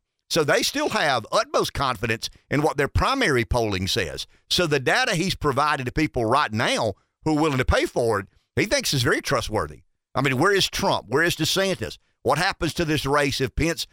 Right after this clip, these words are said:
doesn't get in, but DeSantis does? I mean, those are the sorts of questions he's being asked by, I mean, it would be the Chamber of Commerce. It would be,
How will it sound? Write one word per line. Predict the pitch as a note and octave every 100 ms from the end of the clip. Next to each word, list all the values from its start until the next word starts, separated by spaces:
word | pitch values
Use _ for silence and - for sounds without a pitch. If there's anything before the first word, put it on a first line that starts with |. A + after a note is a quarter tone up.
| _ A2
doesn't | F#3+ E3
get | D#3+
in, | D3+ C#3
but | B2+ C3+
DeSantis | B2+ D#3+ C#3+ C#3 G2+
does? | D#3 G#2 C#2 - _ -
I | C3
mean, | D#3+
those | A3+ G3
are |
the | D#3
sorts | - F#3 E3
of | C#3
questions | - G3 F#3+ C3+ B2+ - - _ _
he's | E3+ C3+
being | E3+ D3+
asked | D#3+ D3 -
by, | B2+ B2+ A#2 G#2 G#2 - _ _
I | -
mean, | G#3
it | G3+
would | F3
be | F3
the | C#3+
Chamber | - F#3+ E3+
of | C#3+
Commerce. | - D#3+ A#2 F2+ D2+ D3
It | E3
would | D#3+
be, | C#3 E3+ D3+ C#3 B2